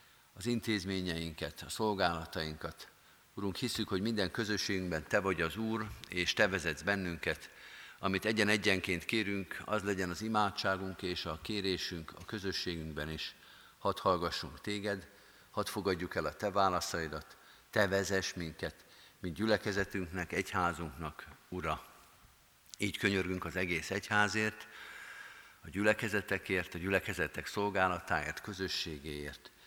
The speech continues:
Az egyház igehirdető, lelkigondozói, evangéliumot hirdető szolgálatáért itt és szerte a világban. Különösen is imádkozunk az üldözött keresztényekért.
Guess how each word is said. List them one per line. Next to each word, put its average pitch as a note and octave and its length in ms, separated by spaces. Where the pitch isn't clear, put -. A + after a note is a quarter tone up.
Az F2+ 100
egyház F#2 540
igehirdető, F#2+ 960
lelkigondozói, F#2 1080
evangéliumot F#2+ 800
hirdető F2 580
szolgálatáért E2 1120
itt A#2 200
és F#2+ 120
szerte F2+ 440
a D#2 60
világban. D2+ 600
Különösen G2+ 400
is F#2 120
imádkozunk F#2+ 600
az F2 120
üldözött F2+ 460
keresztényekért. D#2+ 1120